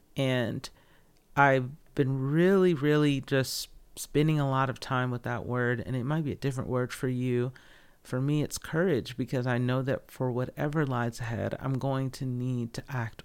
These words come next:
on courage. And that's big for me, because courage isn't something that I just wake up in the morning <laughs> wanting to be courageous.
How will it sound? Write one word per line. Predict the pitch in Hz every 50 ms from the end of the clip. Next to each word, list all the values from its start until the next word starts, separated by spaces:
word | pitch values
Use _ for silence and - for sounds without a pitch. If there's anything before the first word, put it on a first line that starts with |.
| -
on | 131 120 113
courage. | - - - 120 107 - - - 131 - - - - - - - - - - - - - _ _ -
And | 139 139
that's | 151 156 170 180 -
big | - 139 160 160 151 -
for | - 170 170
me, | 170 175 175 175 185
because | 190 175 - - - 151 135 131 127 - - - - - _ _ _ _ _ - -
courage | - - - 151 156 160 156 151 -
isn't | 156 156 139 143 151 -
something | - - 156 143 139 135 - 147 151 143
that | 135 139
I | 131 127 131
just | 131 123 135 135 131 117 - - - - - - - - - -
wake | - 139 143 - -
up | 139 -
in | 151 147
the | 147 143
morning | 143 139 127 123 127 135 139 139 131 131 - - - - -
<laughs> | - - 135 - - -
wanting | 170 143 127 127 139 143
to | - - 165
be | 135 - 143 147
courageous. | - - - 156 147 143 135 147 156 147 180 180 175 - - -